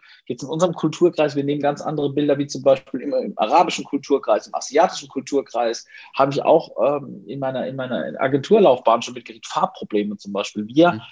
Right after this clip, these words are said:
Speaker 1: extrem reduziert, grau, hochwertig. In China hieß es auf einmal, das ist, das, das ist total langweilig. Was soll das überhaupt? Wir brauchen mehr bunt.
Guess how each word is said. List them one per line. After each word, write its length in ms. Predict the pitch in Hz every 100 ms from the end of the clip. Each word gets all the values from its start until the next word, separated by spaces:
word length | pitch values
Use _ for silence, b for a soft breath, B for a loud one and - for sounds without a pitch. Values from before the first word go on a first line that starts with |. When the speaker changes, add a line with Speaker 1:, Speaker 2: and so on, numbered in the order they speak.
| B -
Speaker 1:
extrem 560 | 131 - - 156 160
reduziert, 760 | 139 139 135 - - 143 139 -
grau, 460 | - 131 147 156
hochwertig. 720 | 156 175 - 135 127 127 143
In 80 | 131
China 340 | 123 156 160 143
hieß 260 | 143 147
es 100 | 139
auf 160 | - -
einmal, 240 | 135 143
das 140 | 135 -
ist, 100 | -
das, 180 | 127 -
das 180 | 131 131
ist 100 | -
total 320 | 151 160 156
langweilig. 560 | 180 214 120 110 110 -
Was 140 | 120
soll 160 | 196 208
das 140 | -
überhaupt? 320 | 107 113 -
Wir 60 | 120
brauchen 260 | - 139
mehr 100 | 127
bunt. 360 | 120 202 151